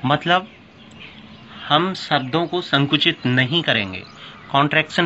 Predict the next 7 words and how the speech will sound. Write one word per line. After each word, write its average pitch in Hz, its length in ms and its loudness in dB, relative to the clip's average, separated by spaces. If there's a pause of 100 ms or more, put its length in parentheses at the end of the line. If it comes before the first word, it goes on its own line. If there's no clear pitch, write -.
नहीं 139 260 4
बनाएंगे, 147 480 2 (480)
जबकि 180 600 2 (1200)
हमारे 139 300 4
sentence 143 560 -2
formal 127 440 2
होंगे। 104 280 -8